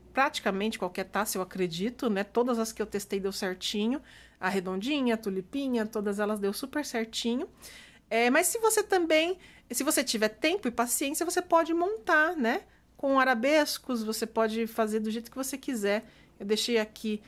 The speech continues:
uns, uns camafeuzinhos bem charmosos, uns arabesquinhos.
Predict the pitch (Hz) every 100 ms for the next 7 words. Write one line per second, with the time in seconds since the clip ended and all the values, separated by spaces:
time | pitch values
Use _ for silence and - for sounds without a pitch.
0 | - - - 220 214 196 196 - - 202
1 | 202 202 - - 247 220 - 202 196 208
2 | 285 285 269 247 226 247 - 214 202 220
3 | 254 254 240 240 226 233 226 214 185 185
4 | - - 254 262 262 254 254 -